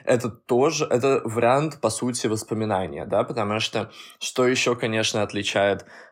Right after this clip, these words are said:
а, изучение истории от изучения памяти, да, потому что так или иначе, когда мы изучаем историю, мы остаёмся в рамках именно прошедшего момента.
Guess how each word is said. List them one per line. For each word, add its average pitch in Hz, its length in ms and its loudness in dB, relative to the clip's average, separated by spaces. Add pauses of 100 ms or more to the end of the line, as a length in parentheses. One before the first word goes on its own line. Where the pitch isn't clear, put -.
а, 101 360 6
изучение 110 880 2
истории 135 520 4
от 120 280 2
изучения 101 680 0
памяти, 208 480 2
да, 113 220 2
потому 113 380 -2
что 110 280 -2 (260)
так 131 240 6
или 123 80 0
иначе, 113 280 0
когда 113 260 0
мы 107 140 0
изучаем 104 400 -2
историю, 196 520 2
мы 135 340 2
остаёмся 117 720 0
в 101 80 -4
рамках 123 640 2
именно 120 420 -2
прошедшего 113 720 0
момента. 98 540 -6